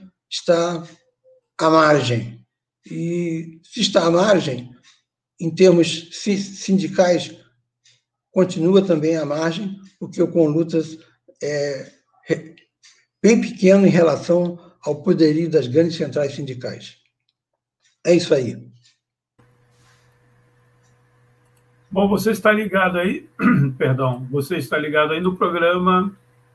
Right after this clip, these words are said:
Speaker 2: no quadro Opinião, com o Wendel Setúbal, revisor de texto com pós-graduação pela puc Minas. Se você perdeu a participação do Wendel,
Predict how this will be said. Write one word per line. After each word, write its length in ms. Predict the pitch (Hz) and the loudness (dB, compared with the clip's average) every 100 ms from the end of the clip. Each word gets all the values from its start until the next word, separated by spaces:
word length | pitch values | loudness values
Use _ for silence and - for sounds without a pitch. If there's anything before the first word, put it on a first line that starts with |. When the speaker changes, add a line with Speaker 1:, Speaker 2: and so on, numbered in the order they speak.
| _ _ _ _ - | _ _ _ _ 0
Speaker 2:
no 160 | 135 - | 0 2
quadro 460 | 156 165 151 175 | 2 2 0 0
Opinião, 640 | 190 190 196 196 160 180 196 - - _ _ | 0 2 2 2 2 0 -4 -12 -20 _ _
com 320 | - 147 160 147 | -4 0 2 2
o 120 | 131 | 2
Wendel 420 | 170 196 185 196 | 2 0 0 -2
Setúbal, 720 | 185 - 196 - 160 185 202 185 | -4 -4 -4 -2 -6 -2 0 0
revisor 440 | 190 196 143 139 | -2 -4 -2 -2
de 120 | 156 | -4
texto 420 | - 151 180 - 185 | -6 -8 -8 -10 -8
com 200 | 165 135 | -6 -6
pós-graduação 1160 | 143 139 123 127 135 131 147 131 - 135 135 - - - - | -2 0 0 0 0 2 0 -2 0 0 0 -6 -20 -16 -2
pela 300 | 143 143 - | 2 2 0
puc 240 | 143 160 | -4 0
Minas. 420 | 131 135 135 120 - - - - | 2 4 4 2 -4 -12 -12 -10
Se 100 | 226 | -2
você 280 | 220 196 202 | 0 2 2
perdeu 760 | 190 196 156 131 170 190 190 190 | 2 2 2 0 0 0 -2 0
a 160 | 147 | 0
participação 760 | - 151 135 - 139 - 135 123 | 0 -2 -2 -4 -4 -2 -4 -4
do 180 | 143 156 | -2 0
Wendel, 500 | 147 165 190 143 | 2 2 -2 -2